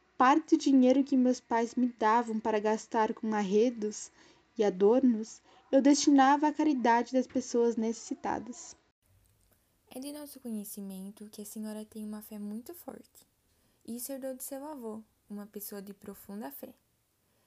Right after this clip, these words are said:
Speaker 2: Teve até um acontecimento que foi de tamanha temperança que não podemos deixar de mencionar.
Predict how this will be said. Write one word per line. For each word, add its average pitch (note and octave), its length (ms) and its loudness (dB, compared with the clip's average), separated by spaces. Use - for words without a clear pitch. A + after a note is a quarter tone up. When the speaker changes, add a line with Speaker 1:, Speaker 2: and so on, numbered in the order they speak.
Speaker 2:
Teve G#3 180 -8
até G#3+ 180 -14
um C4+ 100 -12
acontecimento G#3 920 -14
que - 140 -20
foi A3 180 -12
de A3 100 -16
tamanha B3+ 600 -12
temperança G#3+ 880 -12
que - 100 -14
não G#3+ 340 -8
podemos C4+ 440 -10
deixar A3 240 -10
de G#3 100 -12
mencionar. G#3 560 -16